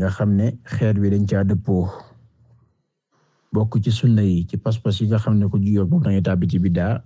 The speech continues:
mooy bi ñu war a jàng tey, mooy gëm ne suñ Boroom Jalla wa Ala am na melakaan wax.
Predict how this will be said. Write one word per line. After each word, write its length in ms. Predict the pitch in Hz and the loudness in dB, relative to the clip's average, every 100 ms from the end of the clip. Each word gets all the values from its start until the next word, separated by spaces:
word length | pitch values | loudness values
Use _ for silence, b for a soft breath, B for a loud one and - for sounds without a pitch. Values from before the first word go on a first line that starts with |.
| - | -8
mooy 160 | 104 95 | -4 -2
bi 120 | 98 | 0
ñu 80 | 101 | 0
war 100 | 95 | 0
a 40 | |
jàng 240 | 85 87 87 | 0 0 -2
tey, 260 | 80 110 - _ _ _ _ _ _ _ _ - | -2 -2 -4 _ _ _ _ _ _ _ _ -6
mooy 180 | 92 92 | -2 0
gëm 220 | 92 107 101 | 2 2 2
ne 80 | |
suñ 200 | 95 107 | 2 0
Boroom 200 | 98 95 98 | 0 0 0
Jalla 260 | 95 95 | 2 2
wa 180 | 98 92 | 0 0
Ala 320 | 101 104 110 - | 0 0 0 -2
am 120 | 107 | -2
na 100 | 95 | 0
melakaan 440 | 98 98 101 92 | 0 -2 -2 -2
wax. 280 | 92 85 - | 0 -2 -4